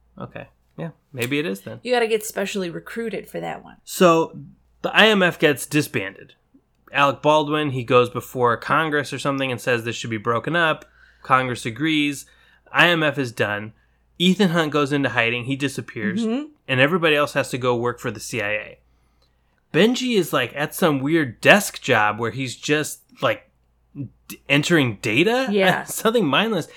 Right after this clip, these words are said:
Speaker 1: But he plays Halo Five at his desk in between working.
Speaker 2: Right, 'cause he's, like, a super genius, but, and he said he's a field agent, and
Speaker 1: Right.
Speaker 2: they've desked him, probably for operating with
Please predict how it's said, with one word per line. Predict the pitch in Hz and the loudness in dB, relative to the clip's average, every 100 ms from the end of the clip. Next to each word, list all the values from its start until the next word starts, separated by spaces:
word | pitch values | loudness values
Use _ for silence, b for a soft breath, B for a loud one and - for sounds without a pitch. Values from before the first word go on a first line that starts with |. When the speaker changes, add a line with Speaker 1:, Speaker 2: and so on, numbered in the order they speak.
| B B | B B
Speaker 1:
But | 156 | -4
he | 156 | -4
plays | - 202 214 | -2 0 0
Halo | - 165 190 160 | 0 0 0 0
Five | - - 135 185 175 | -2 0 2 0 0
at | |
his | 131 101 | -4 -6
desk | 117 127 185 - - | 0 2 0 -4 -6
in | 147 151 | -4 -4
between | 147 - 151 156 151 127 | -4 -4 -4 -4 -8 -8
working. | 117 147 214 233 240 - _ 330 | -6 -6 -4 -6 -8 -14 _ -2
Speaker 2:
Right, | 294 | 0
'cause | - 269 | 0 -4
he's, | 392 370 | -4 -4
like, | 370 | -6
a | 311 | -8
super | - 302 285 | -10 -10 -8
genius, | 233 214 226 226 214 | -6 -4 -4 -6 -6
but, | 214 214 | 0 0
and | - 247 | 2 -2
he | 311 | 0
said | 427 | 0
he's | 403 403 | 2 0
a | 330 | -2
field | - 254 311 226 | -8 -4 0 2
agent, | 170 175 - - _ _ | 0 -2 -10 -14 _ _
and | 190 196 | -2 2
Speaker 1:
Right. | 135 | 2
Speaker 2:
they've | 127 160 | 0 4
desked | - 214 - - | 6 6 2 -6
him, | 185 180 | -8 -6
probably | 202 214 240 220 | -2 0 0 -2
for | 226 208 | -4 0
operating | 190 185 190 185 175 180 | 2 2 0 -2 -2 -6
with | 170 165 170 - | -8 -8 -8 -14